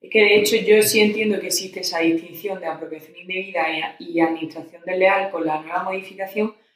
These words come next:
eh, englobándose esa administración desleal en el cuatrocientos treinta y tres y quedándose la apropiación indebida en el cuatrocientos treinta y dos cuando habla del lucro y cuando habla de, de esa finalidad de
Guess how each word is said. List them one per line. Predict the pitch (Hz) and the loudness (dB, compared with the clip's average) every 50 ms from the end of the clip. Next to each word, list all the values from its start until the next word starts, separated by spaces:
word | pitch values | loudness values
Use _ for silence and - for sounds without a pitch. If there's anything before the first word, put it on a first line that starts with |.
| _ _ _ _ _ _ _ _ _ - | _ _ _ _ _ _ _ _ _ 2
eh, | 220 202 190 190 190 190 - 190 | 4 4 4 4 2 0 -2 -4
englobándose | 180 180 180 180 180 202 214 214 185 180 175 - - 160 151 147 147 - - - | -2 0 0 2 4 6 6 4 4 0 -2 -2 -2 -2 -2 -2 -4 -6 -6 -2
esa | 185 180 180 180 180 208 196 190 202 202 202 208 | 0 0 0 0 0 2 2 4 4 4 4 2
administración | 208 208 208 208 208 - - 196 196 - 208 208 202 | 2 2 0 0 -2 -2 -6 -8 -8 -8 -10 -10 -8
desleal | 202 196 196 196 190 196 - - - - - - - _ - | -6 -6 -4 0 2 4 4 4 2 0 -2 -8 -12 _ -10
en | - 180 170 165 165 160 160 | -8 -6 -4 -4 -2 -2 -2
el | 156 147 | -2 -2
cuatrocientos | - 165 160 160 160 151 156 165 165 165 170 - | -4 -6 -6 -4 -6 -8 -8 -6 -6 -6 -6 -6
treinta | - 196 196 190 - 190 | -6 -8 -8 -8 -4 -6
y | 185 | -4
tres | 185 202 208 220 254 285 - - _ _ _ _ _ _ _ _ _ _ _ _ _ | -2 2 2 2 2 0 -4 -10 _ _ _ _ _ _ _ _ _ _ _ _ _
y | - 220 233 254 262 - - - - - | 2 4 6 6 6 4 2 -4 -6 0
quedándose | - 190 180 180 180 185 190 - - 214 208 | 2 4 4 4 4 4 2 2 4 4 4
la | 196 180 | 4 4
apropiación | 170 165 165 165 165 160 165 - - 175 | 2 2 0 0 0 0 -2 -2 -4 -8
indebida | 180 185 190 185 185 190 196 202 196 | -10 -8 -6 -4 -2 -2 -2 -4 -4
en | 185 147 | -6 -6
el | - | -6
cuatrocientos | 165 160 160 156 - - 165 165 185 185 | -8 -10 -10 -12 -16 -18 -18 -16 -16 -18
treinta | - - - - - | -18 -20 -20 -20 -14
y | - 185 | -4 -2
dos | 185 208 202 | -2 -2 0
cuando | - 185 156 151 143 | 0 2 2 2 4
habla | 147 151 160 160 147 143 - 143 | 4 4 4 4 2 2 0 -2
del | 143 | -2
lucro | 170 226 254 - - 156 151 | -2 -2 -2 -4 -4 -4 -2
y | 147 147 | -4 -4
cuando | 156 147 147 147 147 147 | -6 -6 -6 -4 -4 -4
habla | 151 151 156 151 151 | -4 -4 -4 -6 -6
de, | 151 147 147 147 - - - 156 | -6 -6 -6 -8 -8 -12 -10 -6
de | 156 156 156 | -6 -4 -4
esa | 151 156 156 | -4 -6 -6
finalidad | 156 - 156 147 143 139 139 147 147 147 147 147 147 | -8 -8 -2 -2 -2 0 0 0 0 0 -2 -4 -4
de | 147 143 143 143 147 - _ _ | -8 -10 -10 -12 -14 -18 _ _